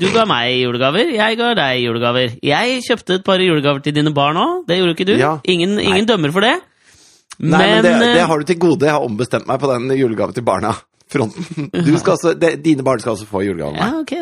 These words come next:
Speaker 1: det er jo hyggelig det å få det etter jul. Men, eh, <laughs>
Speaker 2: Det er mye hyggeligere, da, men å glede seg til.
Speaker 1: Ja, for det er fælt å glede seg til julaften, det er ikke noe poeng.
Speaker 2: Nei, men da har du så mye annet å glede seg til. Du
Speaker 1: Ja.
Speaker 2: skjønner hva jeg mener.
Speaker 1: Jeg skjønner akkurat hva du mener.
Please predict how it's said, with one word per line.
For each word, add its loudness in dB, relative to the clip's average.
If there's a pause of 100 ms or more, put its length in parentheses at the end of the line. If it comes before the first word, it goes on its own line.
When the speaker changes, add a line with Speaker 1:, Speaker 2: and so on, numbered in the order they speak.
(100)
Speaker 1:
det -2
er 0
jo 2
hyggelig -4
det -2
å -4
få -2
det 0 (240)
etter -2
jul. 0 (600)
Men, 2
eh, 2 (220)
<laughs> -6
Speaker 2:
Det 4
er 4
mye 4
hyggeligere, 2
da, 2
men -2
å 2
glede 0
seg -2
til. 0 (760)
Speaker 1:
Ja, 2
for 0
det 2
er -2
fælt -4
å -2
glede 0
seg -4
til 0
julaften, -2
det 2
er 0
ikke -6
noe -6
poeng. -2 (580)
Speaker 2:
Nei, -4
men -4
da -2
har -2
du -8
så -12
mye -2
annet -4
å -6
glede -6
seg -8
til. -4
Du -6
Speaker 1:
Ja. -4
Speaker 2:
skjønner -6
hva 2
jeg -2
mener. -2
Speaker 1:
Jeg -2
skjønner -2
akkurat -4
hva 0
du 0
mener. -2